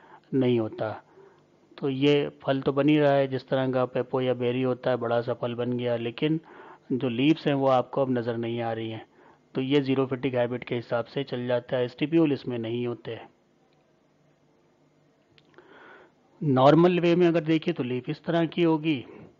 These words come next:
ये आपको वेन्स दिख रहे हैं palmately।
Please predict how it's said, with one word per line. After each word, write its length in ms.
ये 120
आपको 360
वेन्स 300
दिख 180
रहे 120
हैं 100
palmately। 560